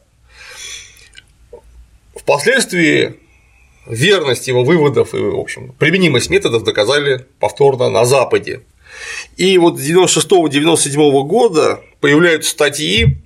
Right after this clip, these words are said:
о во-, о расчёте возраста этих самых гаплогрупп, потому что на основании скорости мутации можно рассчитать возраст.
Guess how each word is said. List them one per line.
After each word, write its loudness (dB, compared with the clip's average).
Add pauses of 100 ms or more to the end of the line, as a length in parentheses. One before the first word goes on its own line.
(460)
о 2 (420)
во-, 2
о 2
расчёте 0
возраста 0
этих -6
самых 0
гаплогрупп, -2 (1040)
потому 2
что 0 (920)
на 0
основании 0
скорости 0
мутации -2
можно 0
рассчитать -2 (1120)
возраст. -2